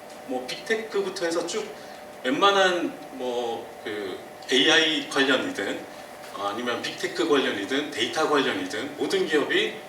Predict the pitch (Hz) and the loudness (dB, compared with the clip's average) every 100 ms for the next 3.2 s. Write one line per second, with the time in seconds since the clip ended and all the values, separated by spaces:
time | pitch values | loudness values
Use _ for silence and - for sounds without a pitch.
0 | - - - - - 196 190 - - - | -16 -16 -16 -12 -8 -4 0 0 0 -6
1 | - - - - - - - - - - | -10 -12 -14 -16 -16 -16 -14 -14 -14 -16
2 | - - - - - - - - - - | -16 -14 -10 -8 -8 -14 -16 -16 -16 -16
3 | - - | -14 -12